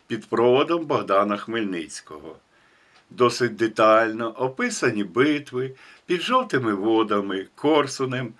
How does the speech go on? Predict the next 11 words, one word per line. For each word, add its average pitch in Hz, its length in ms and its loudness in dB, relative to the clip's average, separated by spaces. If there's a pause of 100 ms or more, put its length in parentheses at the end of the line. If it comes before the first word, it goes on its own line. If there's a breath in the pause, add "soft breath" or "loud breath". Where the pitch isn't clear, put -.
(280 soft breath)
Пилявцями, 151 920 0
Берестечком 127 920 -2 (340 soft breath)
і 113 100 0
перемога 113 600 2
під 160 240 -2
Батогом. 95 640 -2 (920 soft breath)
Джерелом 113 680 2
для 147 160 0
написання 208 640 0
твору 214 360 2
Граб'янки 202 800 0